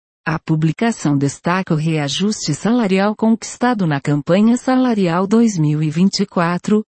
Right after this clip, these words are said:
com ganho real efetivo, e a manutenção em sua integralidade das cláusulas da C A C T, Convenção Coletiva de Trabalho.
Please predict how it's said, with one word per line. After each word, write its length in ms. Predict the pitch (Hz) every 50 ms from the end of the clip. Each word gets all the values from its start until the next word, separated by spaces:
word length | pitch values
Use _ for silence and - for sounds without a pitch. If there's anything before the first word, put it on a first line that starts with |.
| _ _ _ _
com 200 | - 240 233 220
ganho 280 | 185 156 160 147 147 139
real 420 | 139 143 151 147 143 160 185 208
efetivo, 720 | 226 233 - 233 226 - - - 175 175 165 151 185 214 - - _ _ _ _
e 140 | 240 254 254
a 60 | 254
manutenção 760 | 247 247 247 247 247 240 - 190 175 151 - 160 156 160 156
em 100 | 156 160
sua 240 | - - 185 190
integralidade 960 | 160 147 - 208 220 190 226 226 233 233 233 233 196 202 214 226 220 202 208
das 220 | 196 180 180 - -
cláusulas 680 | - 233 220 208 175 151 143 151 160 160 143 139 139
da 160 | - 151 147
C 200 | - - - 208
A 80 | 214 196
C 240 | - - - 214 214
T, 260 | - 175 165 156 143 - _ _ _ _ _
Convenção 600 | - 202 220 214 233 262 254 - - - 185 170
Coletiva 640 | - - 160 156 156 190 - - 165 135 131 143 143
de 120 | - 139
Trabalho. 680 | - 180 185 196 180 175 160 156 151 143 135 131 131